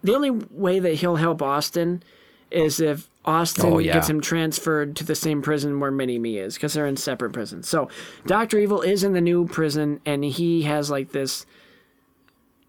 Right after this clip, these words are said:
Speaker 1: very, like, stereotypical gang wear of, uh, like, that, a
Speaker 2: Yeah, the
Speaker 1: bandana and the f-, shape, in the,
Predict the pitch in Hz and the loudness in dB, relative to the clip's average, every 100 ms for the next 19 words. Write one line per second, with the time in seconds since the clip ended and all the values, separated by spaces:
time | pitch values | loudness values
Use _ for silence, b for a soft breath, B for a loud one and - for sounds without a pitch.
0 | _ _ _ _ 165 175 170 165 - 156 | _ _ _ _ 0 2 2 0 -2 -4
1 | 139 - - 180 175 160 151 - - 160 | -2 -2 0 2 4 2 0 -6 -4 -2
2 | 160 151 139 151 - - _ _ _ - | 0 -2 -2 -6 -14 -20 _ _ _ -8
3 | 165 156 147 147 147 139 120 123 123 123 | -2 0 2 2 2 0 -2 -2 -2 -2
4 | 120 147 135 143 127 123 156 139 165 156 | -2 -2 -2 0 0 0 -2 -4 -2 -2
5 | 135 - - 95 98 107 - 170 165 170 | -2 -6 -4 2 4 6 4 4 4 4
6 | 170 165 156 147 139 - - _ - - | 2 2 0 0 -4 -12 -18 _ -6 0
7 | 160 - 170 156 147 131 127 | 0 0 -2 0 0 -2 -6